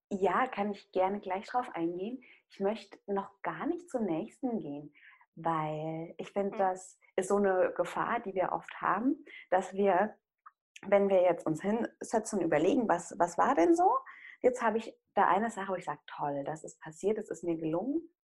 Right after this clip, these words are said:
Speaker 1: und jetzt gehe ich zur nächsten.“ Und dann komme ich in so eine Dynamik von, „Oh Gott, ich muss jetzt möglichst viele Dinge finden, die ich auf eine Das war gut Liste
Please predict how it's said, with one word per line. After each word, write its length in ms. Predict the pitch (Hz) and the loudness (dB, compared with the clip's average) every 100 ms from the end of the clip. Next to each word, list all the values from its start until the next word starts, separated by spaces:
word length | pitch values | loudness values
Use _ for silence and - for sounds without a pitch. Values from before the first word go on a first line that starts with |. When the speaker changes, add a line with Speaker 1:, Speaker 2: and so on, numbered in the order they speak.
| _ | _
Speaker 1:
und 100 | 196 | -2
jetzt 180 | 196 - | -2 -4
gehe 100 | 190 | -6
ich 140 | 196 | -4
zur 140 | - 190 | -4 -2
nächsten.“ 720 | 175 160 175 - - 127 - - - - | 0 0 -2 -4 -12 -12 -12 -16 -20 -10
Und 120 | - 180 | -4 -2
dann 120 | 160 | -2
komme 300 | - 196 254 | -2 -2 -2
ich 180 | 254 - | -6 -6
in 160 | 190 | -2
so 180 | 185 185 | 2 2
eine 220 | 185 170 | 2 0
Dynamik 580 | 170 165 156 180 233 240 | 0 0 0 0 -2 -8
von, 360 | - 180 170 - - - | -4 -2 -4 -8 -10 -6
„Oh 80 | 175 | -2
Gott, 260 | - 147 | -2 -2
ich 120 | - | -4
muss 160 | 170 165 | -4 -4
jetzt 160 | 139 - | -4 0
möglichst 460 | 175 226 226 - | 0 0 -2 -6
viele 380 | - 208 220 220 214 - | -8 -2 2 2 0 -2
Dinge 280 | 214 247 196 | -2 -2 -6
finden, 460 | - 190 185 214 214 | -6 -4 -4 -4 -2
die 100 | 202 | -4
ich 160 | - | 2
auf 200 | 170 185 | 2 2
eine 140 | 185 - _ | -4 -8 _
Das 260 | - 190 - | -2 -2 0
war 160 | 185 180 | -2 0
gut 400 | 208 226 277 175 | -2 0 0 -2
Liste 640 | 156 151 - - 139 | -6 -8 -10 -8 -8